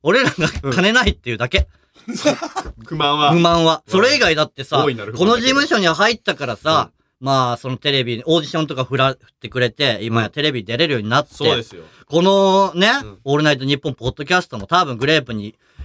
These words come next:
Speaker 1: いるから、フリーにいたら多分やらせてもらえないし。
Speaker 2: はい、はい。
Speaker 1: ただやっぱりその、
Speaker 2: うん。
Speaker 1: なあ、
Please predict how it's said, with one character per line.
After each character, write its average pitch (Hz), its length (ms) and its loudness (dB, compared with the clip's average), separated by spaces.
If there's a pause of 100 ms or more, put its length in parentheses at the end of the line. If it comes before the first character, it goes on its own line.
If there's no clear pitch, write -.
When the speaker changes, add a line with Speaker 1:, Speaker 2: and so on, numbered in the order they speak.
Speaker 1:
い 127 100 -4
る 165 100 2
か 143 120 0
ら、 90 100 -6
フ 202 140 0
リ 294 100 4
ー 269 60 2
に 185 80 4
い - 40 0
た 147 120 0
ら 120 60 -2
多 117 100 -4
分 101 120 -10
や 117 120 0
ら 147 80 2
せ - 80 -10
て 135 80 -6
も 123 100 0
ら 139 100 2
え 143 60 -2
な 135 100 -2
い 113 40 -4
し。 - 20 -6
Speaker 2:
は 120 120 -2
い、 92 180 -12
は 107 100 -14
い。 85 120 -20 (260)
Speaker 1:
た 254 180 2
だ 160 100 2
や 139 140 2
っ - 140 -20
ぱ 165 100 2
り 127 100 -4
そ 123 140 -12
の、 110 680 -10 (400)
Speaker 2:
う - 20 -6
ん。 151 40 -2
Speaker 1:
な 165 100 4
あ、 - 140 -6